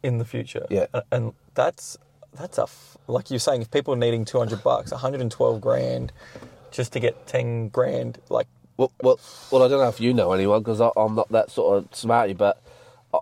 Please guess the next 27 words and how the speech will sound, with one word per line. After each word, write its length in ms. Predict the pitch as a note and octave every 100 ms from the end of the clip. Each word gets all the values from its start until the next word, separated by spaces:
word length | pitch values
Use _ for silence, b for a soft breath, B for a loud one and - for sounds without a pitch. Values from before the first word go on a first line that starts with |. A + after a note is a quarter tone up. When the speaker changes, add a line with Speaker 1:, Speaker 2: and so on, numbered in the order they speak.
| - A2+
Speaker 2:
I 100 | B2
don't 180 | A#2+ A#2
know 140 | A2+
of 80 | G#2+
anyone 400 | A2+ A2 G#2+ G#2
that, 220 | G2+ G2
who 60 | G#2+
used 300 | G#2 G#2+ G2+
their 140 | G2+
super 540 | F#2+ - G#2 - F#2+ G2 -
because 320 | G2+ G2 G#2+
they 160 | G#2 F#2+
couldn't 240 | F#2+ A2
afford 240 | - G#2+ G2+
to 60 |
pay 180 | - G2
their 160 | F#2 F#2
rent 180 | G2+ -
or 120 | F2
their 100 | F2
mortgage. 460 | A2+ A2 E2+ F2+ G2 -
They 160 | G2+ G2+
were 80 | G2
using 380 | G2 A2 G2
the 60 | G2
super 360 | - G#2+ - F#2+
to 300 | - G2+